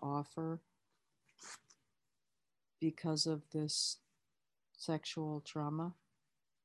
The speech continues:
Do you think the world has missed out at all?"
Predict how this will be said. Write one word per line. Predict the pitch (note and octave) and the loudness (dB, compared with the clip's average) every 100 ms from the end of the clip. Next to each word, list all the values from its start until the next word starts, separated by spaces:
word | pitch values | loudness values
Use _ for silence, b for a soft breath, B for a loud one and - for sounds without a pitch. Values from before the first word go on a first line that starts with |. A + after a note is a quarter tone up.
| _ _ _ _ _ | _ _ _ _ _
Do | F3+ | -6
you | |
think | F3+ G3+ G3+ | 2 2 4
the | |
world | E3+ D#3+ E3 - | 0 2 2 0
has | D#3+ - | -6 -2
missed | D#3+ D#3 - | 0 0 -2
out | D3 D3+ | -2 -2
at | E3+ | -4
all?" | D#3 E3+ | -4 -4